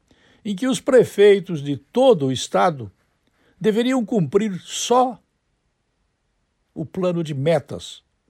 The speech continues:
que em outros tempos em Santa Catarina era chamado de plameg, Plano de Metas do Governo. Eu citei aqui a lembrança do plameg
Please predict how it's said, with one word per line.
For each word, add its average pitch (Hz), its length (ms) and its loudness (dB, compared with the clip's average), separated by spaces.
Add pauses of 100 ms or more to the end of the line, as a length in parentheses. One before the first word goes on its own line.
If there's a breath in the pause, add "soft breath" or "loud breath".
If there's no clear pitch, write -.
(600)
que 214 140 -14
em 190 240 0
outros 208 380 0
tempos 170 420 -4
em 123 100 -4
Santa 135 380 -4
Catarina 123 640 -8 (840)
era 202 220 2
chamado 185 580 2
de 131 160 -6 (640)
plameg, 151 760 0 (320)
Plano 208 480 2
de 160 120 -6
Metas 147 560 -2
do 117 140 -8
Governo. 104 480 -8 (1600 soft breath)
Eu 240 100 0
citei 262 360 2
aqui 220 260 2
a 175 60 6
lembrança 147 640 2
do 117 160 -4
plameg 131 840 0